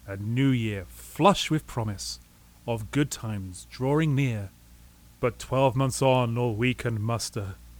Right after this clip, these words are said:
staring down into our beer. Have you had enough already? As we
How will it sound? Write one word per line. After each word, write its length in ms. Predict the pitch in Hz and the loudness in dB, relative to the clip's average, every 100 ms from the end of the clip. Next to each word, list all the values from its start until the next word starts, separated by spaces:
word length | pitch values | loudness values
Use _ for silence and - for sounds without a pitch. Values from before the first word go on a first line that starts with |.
| - - - - - - | -20 -20 -20 -20 -20 -20
staring 560 | - - - 117 120 120 | -10 -6 -2 -2 0 -2
down 400 | 104 117 131 127 | 0 2 2 2
into 420 | 139 - - 127 | 0 -2 -2 0
our 200 | 127 127 | 2 2
beer. 400 | 101 120 110 107 - - - - - - - - - - - | 2 0 2 -2 -6 -18 -20 -20 -20 -20 -20 -20 -20 -18 2
Have 240 | 160 170 | 4 6
you 100 | 220 | 4
had 240 | 135 196 | 4 4
enough 460 | 185 170 160 185 - | 4 4 4 4 6
already? 720 | 175 147 175 175 170 175 180 - - - - - - - - | 4 6 8 8 8 6 6 2 -18 -20 -20 -20 -20 -20 -8
As 200 | 117 107 | -6 -2
we 380 | 123 139 135 113 | 0 2 0 -4